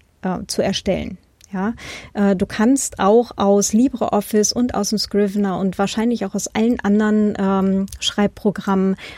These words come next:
eine Punkt doc oder Punkt docx Datei abspeichern. Und die lädst du dann dort hoch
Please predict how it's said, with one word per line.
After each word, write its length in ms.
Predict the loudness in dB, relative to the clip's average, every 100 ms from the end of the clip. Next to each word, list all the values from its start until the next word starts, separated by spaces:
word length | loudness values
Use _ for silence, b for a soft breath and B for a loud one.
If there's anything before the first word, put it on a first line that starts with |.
| -2
eine 280 | 2 2 0 -2
Punkt 360 | 0 0 -2 -2
doc 280 | 0 0 -4
oder 220 | -2 -2
Punkt 420 | -2 0 -2 -2 -4
docx 560 | -2 -2 -4 -6 -4 -6
Datei 540 | -4 -4 -2 0 0 -2
abspeichern. 800 | -6 -6 -6 -4 -6 -6 -10 -12 -16 B B B B -2
Und 220 | -2 2
die 140 | 4
lädst 340 | 6 4 4 0
du 60 |
dann 280 | 0 0 0
dort 280 | 0 -2 0
hoch 280 | 2 2